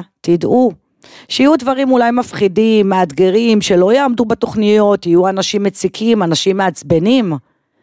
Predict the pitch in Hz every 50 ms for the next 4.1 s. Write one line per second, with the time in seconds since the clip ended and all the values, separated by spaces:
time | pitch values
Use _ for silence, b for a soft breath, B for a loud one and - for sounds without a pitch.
0 | _ _ _ _ _ - - 143 - - - - - - 196 190 - - 170 147
1 | - - 156 170 208 220 240 247 240 _ _ _ _ _ _ _ _ _ _ _
2 | _ _ _ _ _ _ _ _ _ _ _ _ _ _ _ _ _ _ _ _
3 | _ _ _ - - 120 139 139 135 143 151 165 160 156 127 - 147 147 127 -
4 | -